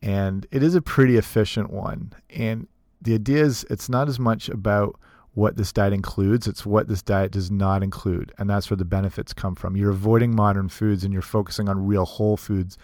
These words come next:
that are found in nature. You're not depriving yourself and you're focusing on pure nutrition. There are a few issues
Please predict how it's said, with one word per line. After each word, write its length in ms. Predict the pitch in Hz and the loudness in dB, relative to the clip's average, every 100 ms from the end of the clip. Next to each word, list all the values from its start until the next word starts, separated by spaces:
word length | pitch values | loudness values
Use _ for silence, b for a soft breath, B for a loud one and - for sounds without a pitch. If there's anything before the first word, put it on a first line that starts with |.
| B B B B | B B B B
that 140 | 104 | -2
are 60 | 95 | -2
found 420 | - 104 98 95 | -2 0 0 0
in 120 | 92 | 0
nature. 500 | 104 107 - 107 117 - b b b | 0 0 -4 -10 -10 -18 b b b
You're 140 | - 107 | -2 2
not 400 | 117 117 - 107 | 4 2 0 -6
depriving 580 | 98 - 110 123 127 113 | -6 2 4 6 4 2
yourself 480 | 95 - 92 92 | 0 0 0 0
and 60 | 104 | -4
you're 80 | 90 | -6
focusing 560 | - 110 104 - 104 | 0 0 0 -2 -2
on 160 | 95 92 | -2 -4
pure 260 | - 110 92 | -4 -4 -4
nutrition. 720 | 90 - 113 107 - 87 - b b b b b | -6 -4 -2 -2 -4 -10 -12 b b b b b
There 80 | 127 | 2
are 40 | |
a 40 | 123 | 2
few 280 | - 180 160 | 2 4 6
issues 720 | 123 - 123 123 113 - | 6 2 2 2 2 -4